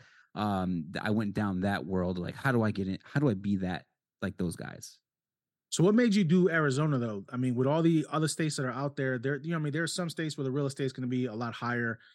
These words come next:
Speaker 2: Um, and you know, Arizona has their issues with, you know, drought as well. They have their own monsoon season. Um, how did Arizona become the focal point for your business and where you wanted to focus being in real estate?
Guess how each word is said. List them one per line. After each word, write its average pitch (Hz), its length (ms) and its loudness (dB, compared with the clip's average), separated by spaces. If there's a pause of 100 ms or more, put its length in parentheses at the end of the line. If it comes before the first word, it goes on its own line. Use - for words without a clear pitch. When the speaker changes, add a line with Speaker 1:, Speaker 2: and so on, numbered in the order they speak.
(360)
Speaker 2:
Um, 117 220 -2
and 131 100 2
you 185 80 8
know, 175 140 4
Arizona 147 500 4
has 131 600 0
their 120 160 -2
issues 127 420 -2
with, 117 320 -4
you 120 100 -2
know, 110 140 -2
drought 123 340 -2
as 117 140 -2
well. 113 340 0
They 110 120 -6
have 117 280 -4
their 120 140 0
own 120 140 2
monsoon 120 500 -2
season. 113 500 -4 (520)
Um, 123 340 2 (560)
how 165 200 0
did 208 180 4
Arizona 160 420 4
become 135 460 0
the 117 200 -2 (120)
focal 139 260 0
point 127 320 -4
for 120 140 -4
your 110 160 -4
business 117 560 0
and 110 400 -6
where 120 120 2
you 120 200 2
wanted 113 220 2
to 113 60 -8
focus 113 400 -4
being 110 280 -2
in 104 100 -2
real 113 140 -2
estate? - 300 -12